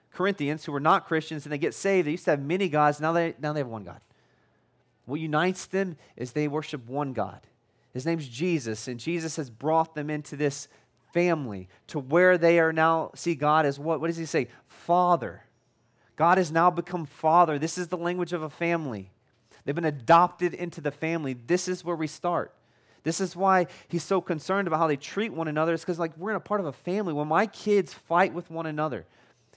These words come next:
or they, they, they, they're not understanding of one another, or they belittle one another, or they, or they harm or hurt one another,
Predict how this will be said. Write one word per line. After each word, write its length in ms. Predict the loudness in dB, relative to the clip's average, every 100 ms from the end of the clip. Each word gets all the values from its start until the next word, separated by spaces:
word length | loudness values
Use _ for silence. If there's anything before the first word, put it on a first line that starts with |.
| _ _ _
or 80 | 0
they, 240 | 2 2 0
they, 160 | 0 0
they, 220 | 0 0
they're 200 | 0 -2
not 300 | 0 0 2
understanding 720 | -2 -4 -6 -4 -2 0 -2
of 140 | -4 -6
one 140 | -8
another, 320 | -6 -8 -10 -14 -20 -6
or 120 | 0
they 100 | 0
belittle 600 | 0 -4 2 2 2 0
one 160 | -4
another, 400 | -4 -4 -4 -6 -8 -16 -6
or 120 | 2
they, 240 | 4 4
or 200 | 2 0
they 220 | 4 2 0
harm 600 | -6 -2 2 2 2 0
or 60 |
hurt 340 | -2 0 0 0
one 140 | -4
another, 380 | -2 -2 -4